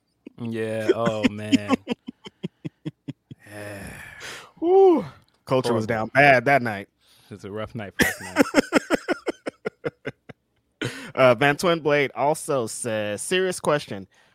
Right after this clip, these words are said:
Speaker 2: When and should Danny Garcia, Dan, <laughs> Danny Garcia start coming out to Pony?" Nah, that might be kinda <laughs> hard, though. Daniel Garcia coming out to Pony? Um, um,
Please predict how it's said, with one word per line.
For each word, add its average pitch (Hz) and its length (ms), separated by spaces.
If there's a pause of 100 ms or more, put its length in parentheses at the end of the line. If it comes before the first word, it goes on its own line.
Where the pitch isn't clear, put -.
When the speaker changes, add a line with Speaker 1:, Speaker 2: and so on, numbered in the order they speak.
Speaker 2:
When 196 360
and 151 200
should 165 360
Danny 143 240
Garcia, 143 540 (440)
Dan, 147 400
<laughs> 147 80
Danny 175 240
Garcia 156 440
start 120 240
coming 123 240
out 107 160
to - 100
Pony?" 92 480 (1120)
Nah, 131 180
that 156 160
might 208 180
be 170 100
kinda 165 300
<laughs> - 20
hard, 190 380
though. 202 480 (680)
Daniel 156 300
Garcia 156 360
coming 156 220
out 147 140
to 147 80
Pony? 175 360 (360)
Um, 131 460 (1300)
um, 135 460